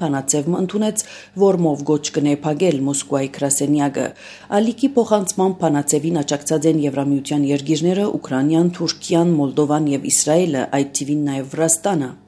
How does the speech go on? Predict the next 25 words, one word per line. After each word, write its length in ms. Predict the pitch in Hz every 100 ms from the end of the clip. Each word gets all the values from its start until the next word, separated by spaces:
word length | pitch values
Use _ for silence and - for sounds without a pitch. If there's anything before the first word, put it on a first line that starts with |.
| _ _ _ -
Թեմ 200 | 233 240
քվեարկած 720 | 233 160 143 143 139 160 151
են 120 | 160 160
Ռուսաստանը, 640 | 151 143 143 - 175 202 160
Բելարուսը 540 | 135 135 143 156 160
և 140 | 143 139
Տաջիկստանը, 760 | 135 143 - 170 - 202 139 135 -
Հայաստանն 580 | - 147 135 - 175 208
ու 60 | 233
Ղազախստանը 640 | 214 185 190 160 156 151 143
ծերմբահ 460 | 147 139 139 135 135
մնացած 460 | 123 117 139 117 131
են։ 140 | 117 - - -
Ընդունված 520 | 208 202 220 208 208 -
փաստաթուղթը 640 | 151 - 143 - - -
նաև 300 | 147 139 135 139
գոչ 160 | 151 -
կբարունակե 640 | 165 175 170 151 139 139
դիտարկելու 640 | 135 156 151 143 156 170 208
Ռուսաստանի 540 | 165 147 139 147 165
մեջ 160 | 180 143 -
բոլոր 320 | 170 196 185
տարածաշրջանային 880 | 151 139 139 139 139 143 139 143 151
մակարդակներով 720 | 135 135 - 143 143 139 143
հանդիպումներու, 720 | 143 139 135 143 135 139 175